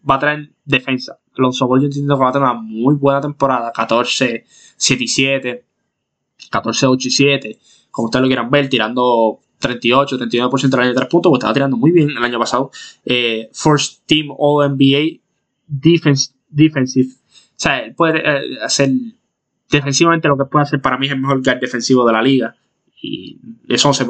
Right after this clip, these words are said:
debe cuestionar. Así que esos son los equipos. Sacramento hay que ver. Tyler, eh, De'Aaron Fox me, me, me gusta, ¿verdad? Lo que, lo que, lo que podría hacer con este equipo. Pero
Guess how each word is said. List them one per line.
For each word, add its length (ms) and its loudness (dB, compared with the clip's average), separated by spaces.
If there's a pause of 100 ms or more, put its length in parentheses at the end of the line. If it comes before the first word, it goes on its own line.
(120)
debe 200 2
cuestionar. 540 -2 (840)
Así 200 2
que 160 2 (520)
esos 260 -2
son 280 -4
los 180 2
equipos. 340 2
Sacramento 480 -2
hay 140 0
que 120 2
ver. 300 2 (100)
Tyler, 300 -2 (120)
eh, 720 0
De'Aaron 300 2
Fox 440 -2
me, 300 -2 (400)
me, 160 0
me 160 0
gusta, 320 4
¿verdad? 220 2
Lo 80 -2
que, 160 -8 (100)
lo 140 2
que, 220 -2 (140)
lo 140 2
que 100 -2
podría 280 4
hacer 180 -6
con 140 0
este 140 0
equipo. 300 4
Pero 300 2